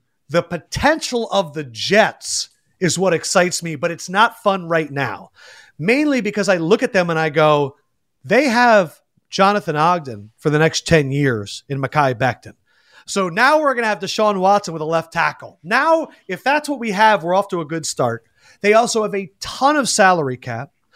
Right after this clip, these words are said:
Can you imagine if the New York Jets trade for Deshaun Watson and bring in an Allen Robinson with all the other guys they have there, Allen Robinson, Denzel Mims, a few other guys,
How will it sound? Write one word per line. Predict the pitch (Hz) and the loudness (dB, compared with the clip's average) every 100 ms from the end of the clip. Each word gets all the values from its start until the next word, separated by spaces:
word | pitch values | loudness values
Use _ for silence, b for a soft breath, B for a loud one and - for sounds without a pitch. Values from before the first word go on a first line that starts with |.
| b - | b -2
Can | 240 233 | 0 2
you | 285 339 | 4 4
imagine | 254 196 190 151 113 113 _ _ b - | 2 2 2 -2 -8 -14 _ _ b -4
if | 185 | -2
the | 190 | 0
New | 196 | 0
York | 247 269 180 | 2 2 2
Jets | - 190 147 - - _ _ | 2 2 2 0 -12 _ _
trade | - - 220 247 156 123 135 b b | -12 0 4 4 2 -6 -14 b b
for | 180 175 | -8 -6
Deshaun | 160 214 208 | -2 2 2
Watson | 180 185 196 - 127 110 123 _ _ b b b _ | 4 4 4 0 -10 -12 -20 _ _ b b b _
and | 180 185 143 | -2 -2 -2
bring | 165 208 190 | 0 0 0
in | 185 214 226 | -2 -2 -4
an | 156 165 | -6 -2
Allen | 170 180 170 | 0 0 0
Robinson | 156 156 202 214 233 240 240 _ _ _ _ _ _ _ _ 143 | 2 2 0 -4 -6 -8 -10 _ _ _ _ _ _ _ _ -2
with | 196 233 202 | 2 2 2
all | 208 233 | 2 2
the | 220 | 0
other | 220 214 | -2 0
guys | 202 202 202 | 2 2 2
they | 190 170 | -2 0
have | 190 190 160 | 2 2 0
there, | 185 156 | 2 2
Allen | 180 190 | 2 0
Robinson, | 185 196 190 185 196 180 | 2 2 2 -2 -6 -4
Denzel | 180 190 170 196 190 | -2 -2 2 2 2
Mims, | 156 180 190 190 165 | 2 2 2 0 -2
a | - | -4
few | 196 | -2
other | 202 185 | -2 2
guys, | 190 185 - | 4 4 0